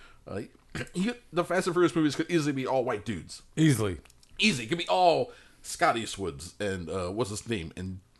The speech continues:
Speaker 1: what's James Caan? Scott Caan's and all
Speaker 2: Mm-hmm.
Speaker 1: this son. And Casey
Speaker 2: Yeah.
Speaker 1: Affleck's and all this shit, right? <clears throat> No, fuck them. We got that chick from Game of Thrones. Ludacris, it's his only acting job he does now,
Speaker 2: Yeah.
Speaker 1: right? That's all he shows up for. I'm sure he's so rich, he's like, "I don't give a shit."
Speaker 2: He's part of the
Speaker 1: Otherwise,
Speaker 2: family.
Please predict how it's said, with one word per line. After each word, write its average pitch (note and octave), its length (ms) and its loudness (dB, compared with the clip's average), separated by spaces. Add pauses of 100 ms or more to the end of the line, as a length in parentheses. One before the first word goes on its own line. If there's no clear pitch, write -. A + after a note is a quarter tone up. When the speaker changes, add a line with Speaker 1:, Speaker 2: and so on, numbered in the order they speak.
Speaker 1:
what's C3+ 280 -4
James A#2 300 -2
Caan? G#2+ 320 -6
Scott - 300 -4
Caan's A2 500 0
and G#2+ 120 2
all B2+ 140 2
Speaker 2:
Mm-hmm. A#2 80 -2
Speaker 1:
this F#2+ 100 -6
son. F2 260 -4
And G2 100 -8
Casey A#2 280 0
Speaker 2:
Yeah. A2 200 0
Speaker 1:
Affleck's G#2+ 380 -4
and G#2 80 -6
all G2 160 -2
this F2 140 -6
shit, E2+ 260 -6
right? G#2 260 -6 (100)
<clears throat> - 0 -
No, E2 500 0
fuck - 300 -6
them. C#2 240 -6 (600)
We F2+ 80 -12
got D#2 180 -10
that D2+ 120 -12
chick - 240 -12
from C2+ 160 -14
Game - 200 -14
of - 60 -16
Thrones. F3 800 -4 (340)
Ludacris, F3 520 0
it's B2+ 100 -4
his A#2 140 -4
only C#3 240 0
acting D#3+ 260 2
job D#3 300 4
he D3 60 2
does D#3 260 4
now, D#3 220 4
Speaker 2:
Yeah. D#3 220 2
Speaker 1:
right? D3 300 2
That's C#3+ 140 0
all C#3+ 100 2
he C#3 80 2
shows C#3 240 0
up C#3+ 160 -4
for. C#3+ 360 -4 (360)
I'm C3 120 -4
sure G#2+ 180 -4
he's G2 160 -6
so G#2+ 160 -4
rich, F#2+ 320 -6
he's G2 120 -10
like, F2+ 100 -6
"I F2+ 40 -6
don't C#2 120 -10
give C#2+ 120 -10
a D2+ 40 -12
shit." - 260 -12
Speaker 2:
He's C#3 80 -4
part A#2 180 -2
of D#2+ 60 -2
the D#2+ 60 -6
Speaker 1:
Otherwise, E2 40 -8
Speaker 2:
family. A2 380 -4